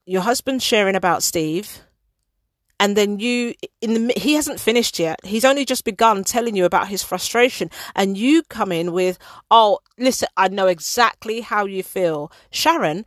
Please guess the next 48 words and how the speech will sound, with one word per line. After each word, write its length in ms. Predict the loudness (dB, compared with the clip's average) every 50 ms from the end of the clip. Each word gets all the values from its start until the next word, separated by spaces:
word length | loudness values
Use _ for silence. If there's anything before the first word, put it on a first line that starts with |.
| _ _ -2
at 140 | -2 0 4
the 100 | 4 4
office 240 | 4 2 -2 -2
does 140 | -2 -2 -2
the 60 | -2
same 260 | -4 -4 -4 -4 -6 -6
thing 180 | -8 -10 -8
to 100 | -8 -6
me. 120 | -4 -4 -4
In 140 | -4 -6
fact, 300 | -4 0 2 2 2 2 -2 -18 -12 -4
the 140 | 2 4
other 180 | 4 4 4 2
day, 420 | 2 2 2 2 2 0 -4 -8 -10 _ _ _ _ _ _ _
I 140 | 2 4 4
told 600 | 4 2 -4 -10 -4 0 2 2 2 2 0 -2
her 180 | 0 0 0 0
that 120 | 0 0
I 120 | -2 -2 -2
needed 280 | 0 -2 -2 -2 -4 -6
to 100 | -6 -6
do 160 | -4 -4 -4
some 180 | -4 -6 -6
printing, 340 | -6 -6 -6 -6 -6 -4 -4
and 160 | -2 -2 -2
she 200 | 0 2 2 2
still 640 | 2 2 2 0 0 0 _ 0 4 6 6 6 6 6
went 160 | 4 2 2
ahead 300 | 0 -6 -4 -4 -4 -4
and 160 | -4 -4 -4
used 200 | -6 -6 -4 -6
the 60 | -6
copier 380 | -6 -4 -6 -4 -2 -2 -2 -2 -2 -8 _ _ -2
and 240 | 2 2 2 2 0
jammed 360 | 0 0 0 0 0 -2 -6
it. 180 | -8 -10 -10 -12 _ _ _ _ _ -6
I 80 | -6 -4
know 120 | -4 -4 -6
exactly 520 | -6 -6 -4 -2 -2 -2 -2 0 0 0
what 180 | 0 0 0 -2
you 120 | -2 -6
mean, 220 | -4 -4 -4 -4 -2
babe." 360 | 0 0 0 0 -4 -8 -12 -18 _ _ _ _ _ _ _ _ _ _ _ _ _ _ _ _ _ _ _ -20 -20 -14 -4 0
And 140 | 2 4 4
your 100 | 4 4
husband's 380 | 4 2 0 0 -4 -6 -2
left 180 | 0 -2 -2 -2
thinking, 380 | -4 -6 -6 -6 -4 -6 -6